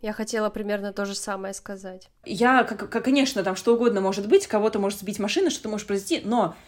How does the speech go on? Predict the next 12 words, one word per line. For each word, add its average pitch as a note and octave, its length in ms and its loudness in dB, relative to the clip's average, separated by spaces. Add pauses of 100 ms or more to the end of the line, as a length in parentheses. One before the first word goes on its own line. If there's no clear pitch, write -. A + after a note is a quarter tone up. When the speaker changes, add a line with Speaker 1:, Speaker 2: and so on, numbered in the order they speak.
(180)
Speaker 2:
осознанное G#3+ 500 2
решение A3 420 4
изменить, G#3+ 460 2
например, A#3 340 0
или G#3 80 6
осознанное G#3+ 420 2
решение F3 800 2
не G3+ 160 2
быть D4+ 180 6
в C4+ 40 0
этих C4 200 -2
отношениях A3 640 0